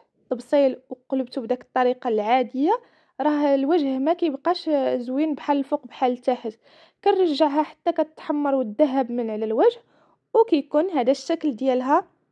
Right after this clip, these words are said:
من بعد ما كطيب. واحد الرائحه راه ما نقول لكمشي، كتحمق.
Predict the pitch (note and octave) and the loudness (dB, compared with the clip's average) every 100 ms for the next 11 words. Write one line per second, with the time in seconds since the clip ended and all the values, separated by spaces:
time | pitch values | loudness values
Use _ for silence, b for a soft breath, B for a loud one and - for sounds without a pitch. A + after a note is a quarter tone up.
0 | _ A3 B3 A#3 D#4 E4+ C#4+ C#4 D#4 D4+ | _ -6 -2 2 2 2 -2 -2 -2 -2
1 | - A#3 G3 _ _ _ _ _ _ A#3 | -4 -10 -12 _ _ _ _ _ _ 0
2 | D4+ - C4+ C#4 C4+ C4 - C#4+ C4+ C4 | 0 2 0 2 2 0 -2 -2 -2 -4
3 | B3+ C4+ B3 A#3+ C#4+ C4 - C4+ - E4+ | -4 -4 -4 -6 -6 -6 -8 -10 -4 -4
4 | - D4 B3+ B3 D4 | -2 -4 -2 -2 -2